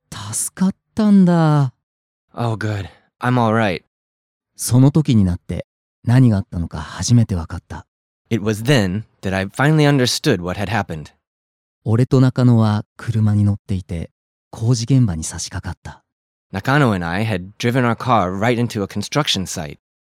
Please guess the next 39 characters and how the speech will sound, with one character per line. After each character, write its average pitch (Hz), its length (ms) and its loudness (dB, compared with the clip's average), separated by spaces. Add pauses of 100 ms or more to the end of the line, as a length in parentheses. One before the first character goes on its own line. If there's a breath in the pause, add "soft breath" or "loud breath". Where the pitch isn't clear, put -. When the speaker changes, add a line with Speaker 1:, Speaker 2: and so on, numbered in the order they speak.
(220)
Speaker 1:
す - 240 -4
る 120 140 4
と、 120 260 2 (220)
工 123 240 0
事 127 80 -4
現 143 200 4
場 101 120 0
の 90 100 -6
ク - 160 -12
レ 107 80 0
ー 113 40 4
ン 113 40 4
車 104 140 -4
が 82 120 -8
倒 87 160 -6
れ 80 120 -12
て、 - 200 -14 (560)
自 107 140 -6
分 139 180 4
た 110 140 -4
ち - 120 -6
の 87 100 -4
車 87 320 -6
を 82 60 -8
直 - 260 -14 (120)
撃 92 220 -10
し - 100 -12
た。 - 200 -20 (360)
Speaker 2:
We 98 100 -2
knocked 120 300 0
over 139 200 2
a 113 40 2
crane, 95 520 -4 (320)
and 98 120 -4
it 92 140 -8
fell 113 160 0
onto 110 300 -2
the 107 60 -6
car. 92 440 -4